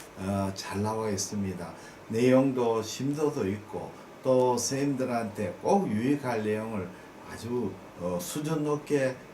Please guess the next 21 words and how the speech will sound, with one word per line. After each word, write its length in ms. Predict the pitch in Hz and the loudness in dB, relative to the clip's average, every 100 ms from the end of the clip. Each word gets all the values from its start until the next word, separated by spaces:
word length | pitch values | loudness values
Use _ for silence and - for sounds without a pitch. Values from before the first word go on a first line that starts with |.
| - | -10
기술되어 540 | 113 104 110 92 87 | -8 -4 -2 -2 -4
있습니다. 520 | 80 - 95 82 78 - - - - - 139 | -4 -6 -6 -8 -8 -12 -12 -14 -6 -2 0
이 160 | 160 | 0
책의 560 | 156 175 160 170 165 156 | 2 2 4 4 2 0
구입은 580 | 160 156 139 131 117 101 - | 2 2 4 4 2 -2 2
교보문고나 1120 | 123 135 156 143 131 120 117 113 110 110 104 - - - | 4 6 4 4 2 0 -2 0 0 0 -2 -6 -14 -2
영풍문고에 760 | 110 104 135 151 160 156 117 107 | 0 0 -2 0 2 4 4 2
구입할 500 | 139 131 113 117 123 | 0 2 2 -2 -2
수도 340 | - 107 104 | -4 -2 0
있지만, 640 | 107 - 113 104 104 110 107 - - - - | 0 -2 -4 -2 0 -2 -6 -14 -14 -14 -2
어, 440 | 104 104 101 98 98 - - - - | 2 2 2 0 -2 -12 -16 -16 -2
그, 380 | 123 110 110 101 - - - - - | 0 2 2 0 -10 -16 -16 -18 -2
이 240 | 131 143 | 4 4
책의 460 | - 175 156 160 147 | 4 2 4 4 4
출판사에서 840 | 214 202 196 196 180 135 110 101 | 2 4 6 6 4 2 2 -2
바로 380 | 104 107 120 120 | -2 0 2 0
주문하시면 840 | - 123 123 120 110 101 107 104 95 - - - | -2 -6 -4 -2 -4 -4 -4 -4 -6 -10 -12 -4
더 180 | 107 127 | 0 0
좋습니다. 760 | 120 98 101 107 95 87 - - - - - | 0 -2 -2 -2 -2 -2 -8 -10 -14 -16 -12
출판사는 840 | - 160 160 156 151 139 123 104 95 | -6 -2 0 0 0 0 2 2 4
메디안북 920 | 101 104 131 143 156 143 107 87 | 4 4 6 6 4 2 -2 -2